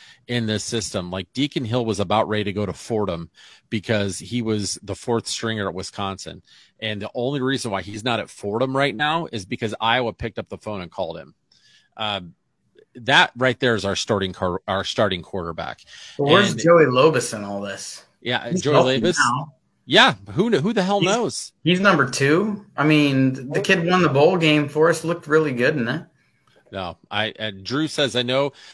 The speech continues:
Speaker 1: there have been complaints for several, several years about the Iowa receivers not being athletic enough and they can't separate and they're too slow. And some of the blame to be put on the same guy we praised for years on the recruiting trail, Kel-, Kelton Copeland. He's the receivers coach."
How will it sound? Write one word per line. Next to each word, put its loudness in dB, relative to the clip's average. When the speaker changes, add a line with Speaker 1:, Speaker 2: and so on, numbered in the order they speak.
Speaker 1:
there 0
have 0
been 0
complaints -6
for -12
several, -6
several -4
years -2
about -2
the -4
Iowa 2
receivers -6
not -4
being -8
athletic -6
enough -8
and -12
they -8
can't -10
separate -6
and -14
they're -8
too -8
slow. -2
And -12
some -2
of 0
the -2
blame -4
to -4
be -4
put -2
on 0
the -8
same -6
guy 2
we -6
praised -6
for -10
years -4
on -6
the -8
recruiting -6
trail, -2
Kel-, -4
Kelton -6
Copeland. -8
He's -8
the -10
receivers -10
coach." -8